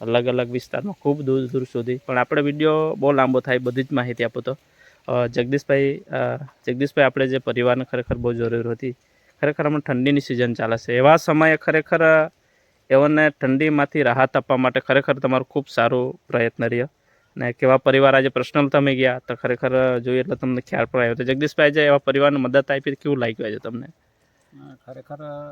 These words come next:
Speaker 2: આમ જાણતા હોઈએ, પણ આજે જ્યારે એવા પરિવાર કે એને જોયા,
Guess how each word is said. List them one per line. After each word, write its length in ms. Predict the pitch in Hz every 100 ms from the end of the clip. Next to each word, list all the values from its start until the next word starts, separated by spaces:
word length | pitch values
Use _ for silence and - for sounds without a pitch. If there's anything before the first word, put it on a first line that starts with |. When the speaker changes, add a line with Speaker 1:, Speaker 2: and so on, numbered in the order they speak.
| 135 127
Speaker 2:
આમ 340 | 147 156 165 _ _ 123
જાણતા 360 | 120 123 127 151
હોઈએ, 200 | 139 131
પણ 160 | 127
આજે 460 | 120 123 143 143 143
જ્યારે 420 | 127 127 135 135 127 _ _ _ _ -
એવા 140 | 117
પરિવાર 420 | 113 123 131 135
કે 140 | 131 135 131 131 131 131 _ _ 127
એને 140 | 123
જોયા, 460 | 110 123 151 120